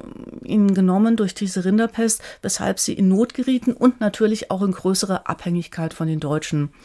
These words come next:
Ein anderer Punkt ist die Kreditverordnung, ähm, die eigentlich von der Kolonialverwaltung unter Leutwein, ähm, in guter Absicht erlassen worden war.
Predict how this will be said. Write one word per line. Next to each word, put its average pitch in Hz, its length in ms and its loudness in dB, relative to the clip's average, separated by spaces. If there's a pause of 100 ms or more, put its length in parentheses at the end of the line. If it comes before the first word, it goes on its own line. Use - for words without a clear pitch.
(340)
Ein 208 200 0
anderer 269 340 4
Punkt 269 320 4
ist - 320 -2
die 208 160 2
Kreditverordnung, 220 1600 2 (580)
ähm, 226 800 4
die 277 320 -2
eigentlich 254 640 0
von 233 160 2
der 220 100 0
Kolonialverwaltung 226 1080 0
unter 202 260 0
Leutwein, 240 720 2 (640)
ähm, 190 440 -4
in 240 180 8
guter 233 420 2
Absicht - 920 -4
erlassen 208 680 0
worden 214 400 2
war. 214 400 4